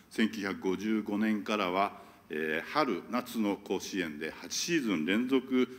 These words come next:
ジャッジを務められております。えー、そして、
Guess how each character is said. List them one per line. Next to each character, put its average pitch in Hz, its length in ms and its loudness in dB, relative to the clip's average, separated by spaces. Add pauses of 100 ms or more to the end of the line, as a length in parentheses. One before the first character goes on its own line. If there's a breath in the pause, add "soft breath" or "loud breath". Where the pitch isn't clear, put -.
(140)
ジ 87 100 -4
ャ 82 60 0
ッ 80 120 -6
ジ 82 120 -4
を 104 80 2
務 78 300 -6
め 73 40 -6
ら 73 80 -4
れ 67 80 -8
て - 160 -2
お 82 100 2
り 73 80 -8
ま 73 120 -6
す。 - 160 -14 (440 loud breath)
え 95 80 2
ー、 90 60 0
そ 135 140 4
し - 160 -2
て、 170 240 4